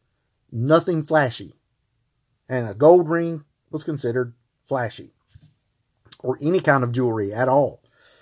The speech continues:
Uh, they also wanted to enforce stricter church discipline. You could imagine so. Uh, and they also wanted to provide for a ministry trained in the Bible.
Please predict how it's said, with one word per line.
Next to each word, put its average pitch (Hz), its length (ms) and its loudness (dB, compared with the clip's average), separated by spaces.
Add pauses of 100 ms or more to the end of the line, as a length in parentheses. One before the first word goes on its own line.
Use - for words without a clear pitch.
(600)
Uh, 156 280 10
they 160 120 6
also 202 260 6
wanted 185 300 0
to 175 140 -4
enforce 147 360 0
stricter 170 360 -2
church 139 320 0
discipline. 147 560 0 (580)
You - 100 -20
could - 100 -12
imagine 117 420 -2
so. 143 380 4 (640)
Uh, 156 520 8
and 135 100 -8
they 151 80 -4
also 170 220 -2
wanted 165 240 -2
to 151 100 -6
provide 139 440 0
for 135 160 -2
a 131 120 -8
ministry 180 760 -2 (420)
trained 175 440 2
in 156 160 0
the 143 60 0
Bible. 139 400 2